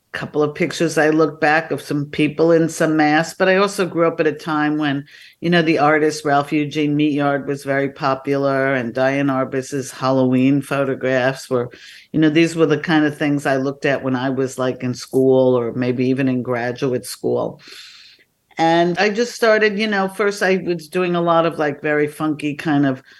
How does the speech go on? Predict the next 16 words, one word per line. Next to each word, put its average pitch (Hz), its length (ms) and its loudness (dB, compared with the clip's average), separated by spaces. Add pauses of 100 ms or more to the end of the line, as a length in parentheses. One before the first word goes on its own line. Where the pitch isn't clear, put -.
(180)
you 165 140 0
know, 147 160 4
sets 139 640 0
and 139 160 2
making 139 480 0
things, 131 680 -2
you 147 140 0
know, 120 140 -6
making 120 400 -6
cardboard 160 580 2
sets 135 640 2
and 110 220 -6
working 127 380 0
with 117 120 -2
other 113 220 -2
people. 190 920 0